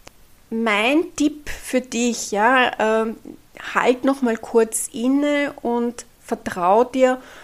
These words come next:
und stell dir so folgende Fragen. Habe ich in der Vergangenheit ähnliche Situationen erlebt und wie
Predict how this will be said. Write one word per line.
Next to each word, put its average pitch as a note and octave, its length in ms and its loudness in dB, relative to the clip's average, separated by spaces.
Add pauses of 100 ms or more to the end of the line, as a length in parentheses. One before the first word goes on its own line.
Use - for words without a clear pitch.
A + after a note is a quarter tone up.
(140)
und A3+ 140 -2
stell G#3 500 4
dir B3+ 240 8
so B3 240 0
folgende A3 560 0
Fragen. F3+ 680 -2 (1500)
Habe A#3 420 2
ich - 240 -6
in C4+ 160 2
der C4+ 80 4
Vergangenheit B3+ 840 0
ähnliche C4 520 2
Situationen A3 1120 2
erlebt G#3 800 0
und G#3+ 400 -2
wie B3+ 720 0